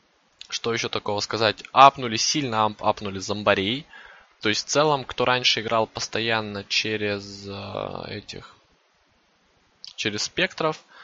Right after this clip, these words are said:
теперь, может быть, э, изберет путь зомбарей и будет играть через зомби.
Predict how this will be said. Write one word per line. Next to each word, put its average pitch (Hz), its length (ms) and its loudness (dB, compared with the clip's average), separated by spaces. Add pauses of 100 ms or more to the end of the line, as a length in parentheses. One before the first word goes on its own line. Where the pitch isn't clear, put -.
(220)
теперь, 165 240 -2
может 131 380 -4
быть, 127 580 -6 (460)
э, 101 220 -12
изберет 117 540 -2 (120)
путь 120 180 -8
зомбарей 107 500 -4
и - 160 -12
будет 107 320 -10
играть 101 240 -4
через 107 260 -8
зомби. 101 440 -6